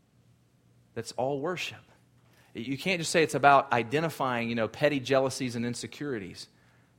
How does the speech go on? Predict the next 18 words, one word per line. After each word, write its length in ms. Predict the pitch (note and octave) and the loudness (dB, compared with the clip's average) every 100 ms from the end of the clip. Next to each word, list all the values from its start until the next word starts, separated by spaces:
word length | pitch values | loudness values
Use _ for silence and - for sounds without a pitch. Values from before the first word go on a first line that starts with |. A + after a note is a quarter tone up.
| _ _ | _ _
It's 160 | B2+ - | -10 -6
about 240 | C3+ C3+ | -2 -2
transformation. 680 | - E3 E3 - E3 G3 - | -4 -10 -8 -10 -10 -10 -12
It's 100 | D3 | -12
about 240 | C#3+ C3 A2 | -8 -8 -6
getting 300 | D#3+ F#3+ D#3 | -10 -8 -12
a 20 | |
heart 560 | - G3 D3+ G#2+ - - _ _ _ _ _ _ _ | -12 -10 -10 -12 -16 -20 _ _ _ _ _ _ _
that's 220 | C3+ - | -10 -4
like 180 | D3+ B2+ | -4 -4
Jesus, 480 | C#3 D#3+ A2 F2+ - | -8 -8 -10 -14 -12
totally 320 | D3+ D#3 D#3 | -10 -8 -10
content 480 | C3 - D#3 - - - _ _ _ _ _ _ _ _ _ _ - | -12 -12 -12 -14 -16 -20 _ _ _ _ _ _ _ _ _ _ -8
all 160 | C3 | -6
the 80 | C3 | -6
time 380 | - B2 G#2 G2 - _ _ _ _ _ _ | -8 -10 -10 -18 -20 _ _ _ _ _ _
with 160 | - - | -18 -14
God. 300 | B2+ E2 | -14 -14